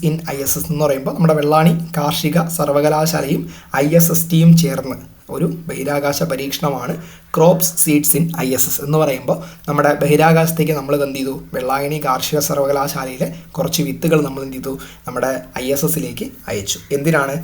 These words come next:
അവിടെ ഒന്ന് മുളപ്പിച്ച് നോക്കാൻ വേണ്ടിയിട്ട്. ഓക്കെ, അപ്പോൾ കേരളവുമായി ബന്ധപ്പെട്ട ബഹിരാകാശ പരീക്ഷണം ഏതാണ് എന്ന് ചോദിച്ചു കഴിഞ്ഞാൽ ഏതാണ്? ക്രോപ്പ് സീഡ്സ് in ഐ എസ് എസ്. അത് നമ്മുടെ വെള്ളായണി കാർഷിക സർവകലാശാലയും ഐ എസ് എസ് ടിയും ചേർന്ന് രൂപകൽപ്പന ചെയ്ത പരീക്ഷണമാണ്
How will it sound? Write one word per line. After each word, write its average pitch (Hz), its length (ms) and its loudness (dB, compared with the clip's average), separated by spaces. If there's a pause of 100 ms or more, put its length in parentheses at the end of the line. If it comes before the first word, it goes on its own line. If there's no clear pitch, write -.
(140)
അവിടെ 131 240 0
ഒന്ന് 165 120 -4 (180)
മുളപ്പിച്ച് 139 440 -6 (180)
നോക്കാൻ 127 360 -8
വേണ്ടിയിട്ട്. 113 280 -8
ഓക്കെ, 170 140 -14 (360)
അപ്പോൾ 165 200 -8
കേരളവുമായി 156 640 6
ബന്ധപ്പെട്ട 143 400 -2 (240)
ബഹിരാകാശ 147 540 -2 (120)
പരീക്ഷണം 143 540 -4
ഏതാണ് 143 300 -2 (140)
എന്ന് 139 200 -8
ചോദിച്ചു 135 240 -6
കഴിഞ്ഞാൽ 139 320 -6
ഏതാണ്? 135 260 -2 (440)
ക്രോപ്പ് 165 340 4 (260)
സീഡ്സ് 156 380 2 (140)
in 143 80 -4 (200)
ഐ 131 100 -6 (100)
എസ് 127 180 -6
എസ്. - 120 -6 (160)
അത് 135 80 -4
നമ്മുടെ 131 260 -4
വെള്ളായണി 135 460 -2 (100)
കാർഷിക 143 440 -2 (100)
സർവകലാശാലയും 135 920 -2 (460)
ഐ 143 60 0 (140)
എസ് 165 140 4
എസ് - 180 -2
ടിയും 156 200 2 (120)
ചേർന്ന് 135 340 -2 (180)
രൂപകൽപ്പന 139 580 -2 (100)
ചെയ്ത 117 200 -4 (380)
പരീക്ഷണമാണ് 131 640 -4